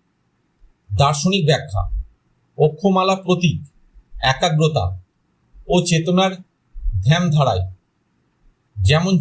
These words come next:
চিন্তার মালা গাঁথা হয়, তেমনি অক্ষরমালার প্রতিটি দানাও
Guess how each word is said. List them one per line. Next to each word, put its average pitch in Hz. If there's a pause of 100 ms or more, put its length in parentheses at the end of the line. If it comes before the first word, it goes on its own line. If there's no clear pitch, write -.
চিন্তার 175
মালা 170
গাঁথা 143
হয়, 170 (840)
তেমনি 175 (200)
অক্ষরমালার 175 (640)
প্রতিটি 170
দানাও 160